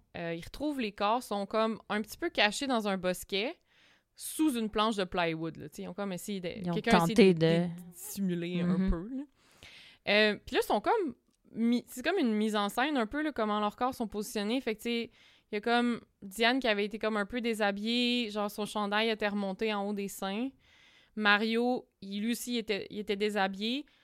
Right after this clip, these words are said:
Speaker 1: Puis, eh ben, dans le fond, il était comme tout nu, puis couché comme par-dessus Diane. Tu sais, c'était vraiment comme quelqu'un
Speaker 2: Comme
Speaker 1: comme
Speaker 2: s'il avait fait l'amour, genre ?
Speaker 1: Ouais, quelqu'un les a vraiment comme positionnés de façon comme un peu, un peu immature, genre, à la limite, là.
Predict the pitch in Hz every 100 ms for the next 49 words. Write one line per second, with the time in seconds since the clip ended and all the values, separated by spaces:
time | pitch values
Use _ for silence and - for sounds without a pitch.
0 | _ _ - - 233 240 - _ 208 202
1 | 196 233 220 214 214 208 208 233 240 269
2 | 277 - - 208 - - 240 - 247 226
3 | 208 190 190 - 208 190 190 185 180 175
4 | - _ _ _ _ _ _ 226 233 214
5 | 214 262 247 202 - 202 202 196 202 196
6 | 175 180 190 185 185 302 392 320 220 220
7 | 240 254 226 294 339 180 180 208 262 214
8 | 208 190 - 190 180 196 214 170 165 165
9 | 190 190 170 - - - - 165 _ _
10 | _ _ _ _ _ - 196 196 508 587
11 | - _ _ _ _ _ _ - 196 440
12 | 359 214 170 - 233 349 381 330 330 330
13 | 302 214 208 214 214 302 -